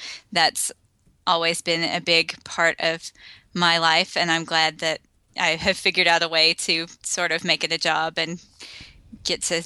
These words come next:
spend my life helping people, you know, learn how to knit and do other creative things. And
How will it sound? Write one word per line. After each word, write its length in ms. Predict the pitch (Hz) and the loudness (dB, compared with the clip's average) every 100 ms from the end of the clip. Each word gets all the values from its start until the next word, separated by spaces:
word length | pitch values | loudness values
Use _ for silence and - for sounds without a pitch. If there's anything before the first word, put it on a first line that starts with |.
| 185 | -4
spend 380 | - - 185 185 | -4 0 0 0
my 160 | 180 | -2
life 240 | 165 165 - | 2 2 2
helping 280 | 170 175 180 | -4 -4 -8
people, 500 | 185 156 170 170 180 _ _ _ _ _ | -8 -8 -8 -8 -10 _ _ _ _ _
you 100 | 180 | -14
know, 180 | 165 170 - - | -12 -12 -16 -14
learn 320 | 196 190 185 | -4 2 2
how 140 | 185 185 | 4 2
to 100 | 185 | 2
knit 240 | 185 208 | 2 2
and 160 | - 180 | 0 -2
do 160 | 185 | -2
other 220 | 175 180 180 | -2 -4 -6
creative 440 | - 190 180 180 | -4 -2 0 -2
things. 420 | - 196 240 247 | -6 -6 -4 -6
And 420 | - 180 175 175 | -8 -8 -8 -12